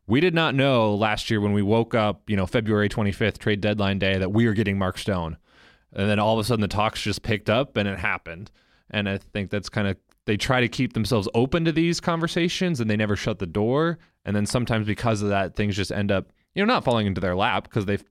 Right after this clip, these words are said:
paid certainly a fair price for a rental goaltender in Leonard, but they're able to get stuff done, um, because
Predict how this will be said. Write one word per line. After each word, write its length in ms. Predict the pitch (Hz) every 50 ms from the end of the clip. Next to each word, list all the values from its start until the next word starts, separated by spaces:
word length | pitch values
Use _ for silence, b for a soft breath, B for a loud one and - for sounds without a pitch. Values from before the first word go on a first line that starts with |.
| _ -
paid 260 | - 104 98 92 -
certainly 360 | - 113 113 - 113 101 98
a 60 | 95
fair 220 | - - 98 95 90
price 340 | - - 98 95 95 -
for 360 | - - 101 92 90 90 80 82
a 60 | 95
rental 360 | 90 104 101 95 - 95 87
goaltender 580 | - - - 104 101 - 90 92 92 92 87 73
in 120 | 90 90
Leonard, 320 | 92 104 123 104 90 98 B B B B B B B B B -
but 100 | 127 110
they're 200 | 107 107 - -
able 220 | 123 123 107 113
to 80 | 107 98
get 220 | 87 113 113 -
stuff 380 | - - - 101 98 - - _
done, 460 | 107 107 110 101 92 92 92 87 - - _ _ _ _ _ _ _
um, 220 | - 98 92 92 87
because 680 | 82 90 - - - - 120 113 104 98 92 90 92